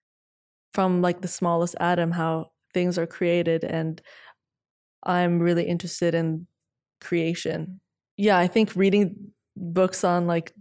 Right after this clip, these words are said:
different subjects helps my mind kind of put things together. I always remember when Steve Jobs said, "Creativity is just connecting things." In the beginning, I was like, "I need to just focus on one book, you know, like, I need to just do the one book."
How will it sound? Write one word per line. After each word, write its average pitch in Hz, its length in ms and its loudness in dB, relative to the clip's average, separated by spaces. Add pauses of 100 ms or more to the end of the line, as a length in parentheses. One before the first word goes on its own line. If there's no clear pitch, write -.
different 180 320 -2
subjects 185 580 -2 (240)
helps 180 680 -4
my 175 220 0
mind 165 340 0
kind 165 180 -2
of 160 120 -8
put - 200 -8
things 170 220 -4
together. 160 400 0
I 165 60 -2
always 185 260 2
remember 175 380 2
when 160 300 -2 (360)
Steve 190 360 -2
Jobs 160 280 0
said, 165 300 -2 (260)
"Creativity 180 560 0
is 170 140 -4
just - 240 -6
connecting 175 540 -6
things." - 600 -10 (500)
In 208 100 2
the 202 60 2
beginning, 202 340 4
I 190 40 4
was 190 100 2
like, 190 140 -2
"I 220 100 -2
need 240 180 -2
to 269 100 -6
just - 160 -8
focus 214 340 -4
on 185 160 -2
one 185 280 0
book, - 480 -4
you 196 120 -2
know, 185 120 2
like, 185 160 2
I 208 80 2
need 220 160 0
to 254 80 0
just 220 300 -4
do 233 160 4
the 233 100 6
one 214 340 4
book." 190 380 2